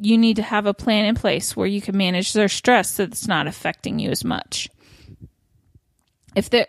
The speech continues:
this is a situation where you know ahead of time what you're getting into, and yet you're able to prevent their troubles from affecting your own life,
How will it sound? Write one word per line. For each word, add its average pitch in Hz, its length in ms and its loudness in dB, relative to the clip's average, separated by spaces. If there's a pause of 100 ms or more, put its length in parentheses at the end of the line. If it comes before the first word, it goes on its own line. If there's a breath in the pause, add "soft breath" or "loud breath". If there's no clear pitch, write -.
this 254 160 -2
is - 60 -2
a 311 120 -2
situation 208 640 2
where 190 100 2
you 190 200 2
know 202 160 4
ahead 233 220 2
of 214 100 -2
time 147 380 -6 (440 soft breath)
what - 160 2
you're 220 120 0
getting 262 240 4
into, 220 420 2
and 196 160 0
yet 196 160 0
you're 196 140 2
able 214 340 2
to 262 180 -2
prevent 247 500 0
their 196 140 2
troubles 196 460 -2 (140)
from 202 200 0
affecting 196 520 -2
your 202 140 0
own 196 260 0
life, - 400 -4